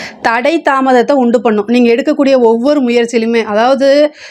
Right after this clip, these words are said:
தனுசு ராசியை பொறுத்த வரைக்கும் முயற்சி போட்டுக்கிட்டே இருப்பாங்க. ஆனா அந்த முயற்சிகள் எல்லாமே வந்து தடையும் தாமதத்தையும் கொடுத்துக்கிட்டே இருக்கும் சனி. But ஆனா நீங்க இந்த வழிபாடை நல்லா ஸ்ட்ராங்கா பண்ணிக்கங்க. ஒரு டைம் ஃபெயிலியர் ஆயிரும், ரெண்டாவது டைம் ஃபெயிலியர் ஆயிரும்,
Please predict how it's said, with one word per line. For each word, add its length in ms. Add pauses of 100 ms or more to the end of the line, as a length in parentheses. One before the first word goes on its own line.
(140)
தனுசு 340
ராசியை 400
பொறுத்த 240
வரைக்கும் 640
முயற்சி 360
போட்டுக்கிட்டே 540
இருப்பாங்க. 380 (640)
ஆனா 240
அந்த 180
முயற்சிகள் 600
எல்லாமே 400
வந்து 260
தடையும் 520
தாமதத்தையும் 600
கொடுத்துக்கிட்டே 400
இருக்கும் 300
சனி. 340 (440)
But 160
ஆனா 260
நீங்க 220
இந்த 140
வழிபாடை 440
நல்லா 240
ஸ்ட்ராங்கா 500
பண்ணிக்கங்க. 480 (220)
ஒரு 260
டைம் 200
ஃபெயிலியர் 360
ஆயிரும், 220
ரெண்டாவது 240
டைம் 200
ஃபெயிலியர் 360
ஆயிரும், 280